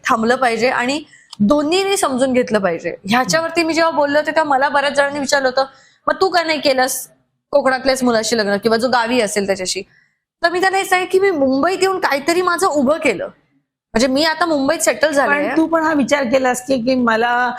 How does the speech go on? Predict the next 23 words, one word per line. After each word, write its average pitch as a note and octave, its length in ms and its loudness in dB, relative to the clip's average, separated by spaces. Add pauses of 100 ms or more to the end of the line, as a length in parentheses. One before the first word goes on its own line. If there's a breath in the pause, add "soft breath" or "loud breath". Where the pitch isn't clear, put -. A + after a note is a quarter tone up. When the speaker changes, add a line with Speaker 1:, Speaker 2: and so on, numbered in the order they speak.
(260 loud breath)
Speaker 2:
अ, F#3+ 140 2
पैसे G3+ 460 0
कमवायला G#3+ 480 0
पाहिजेत, E3 380 0
माझ्या G#3 280 2
पायावर G#3+ 500 0
उभं A#3 220 2
राहायला G#3+ 220 0
पाहिजे, D3 320 -2 (260 loud breath)
म्हणून E4 220 0
तू F#4+ 40 4
ह्याच्या A#3+ 420 2
व्यतिरिक्त D#4+ 580 0
अजून D#4 320 0
काही D4+ 200 0
काम D4 260 -2
करत C#4 180 0 (100)
की C#4+ 100 2
सोर्स A3+ 320 0
of C4+ 60 2
income B3+ 440 0
काहीतरी A#3 420 0
हवाय? E3 300 -2